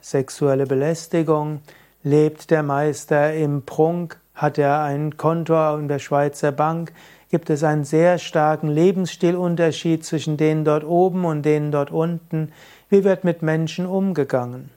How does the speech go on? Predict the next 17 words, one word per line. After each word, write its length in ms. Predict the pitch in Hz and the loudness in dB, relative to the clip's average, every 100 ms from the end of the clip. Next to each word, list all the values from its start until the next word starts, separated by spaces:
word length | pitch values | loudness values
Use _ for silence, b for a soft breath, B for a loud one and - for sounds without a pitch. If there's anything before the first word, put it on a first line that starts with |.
| _ _ b b b b b b b _ | _ _ b b b b b b b _
Auch 440 | - 147 165 151 | 0 4 4 2
etwas, 440 | 165 165 170 165 160 | -4 -2 0 0 2
wo 120 | 175 | 0
du 120 | 165 | 2
nachschauen 600 | 156 160 160 - 170 170 | 0 0 -2 0 0 0
kannst, 260 | 175 180 180 | -2 -2 -2
wie 120 | 220 | 0
wird 180 | 208 208 | 2 2
mit 180 | 185 | 0
Menschen 360 | 180 175 175 180 | 2 0 0 -2
umgegangen, 640 | 185 208 208 170 156 160 180 | 0 2 4 4 2 2 -2
die 80 | |
die 140 | 170 175 | -2 -2
Gemeinschaft 720 | 165 143 135 135 151 147 - | -2 -2 -4 -4 -4 -4 -4
verlassen? 680 | - 165 170 185 - 127 127 - _ _ _ _ _ _ b b b b b b b b b b b b b b _ _ _ _ _ | -4 0 0 -2 -10 -14 -14 -20 _ _ _ _ _ _ b b b b b b b b b b b b b b _ _ _ _ _
Auch, 580 | 139 131 143 151 156 - | 0 4 4 2 0 0
äh, 240 | 180 220 | 2 2